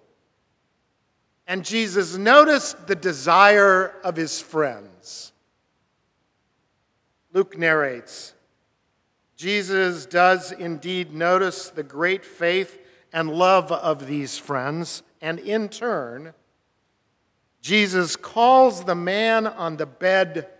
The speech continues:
friend, and with that, he is healed.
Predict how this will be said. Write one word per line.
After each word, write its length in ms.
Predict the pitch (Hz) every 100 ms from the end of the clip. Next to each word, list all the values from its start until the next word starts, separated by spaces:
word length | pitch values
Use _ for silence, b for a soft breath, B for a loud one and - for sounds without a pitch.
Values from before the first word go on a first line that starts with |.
| _ _ _
friend, 760 | - - 180 165 135 110 101 - _ _ _ _
and 200 | 147 147
with 260 | 170 196 -
that, 440 | 156 131 120 - _ _ _ _
he 320 | 170 160 160
is 220 | 151 -
healed. 360 | - 160 104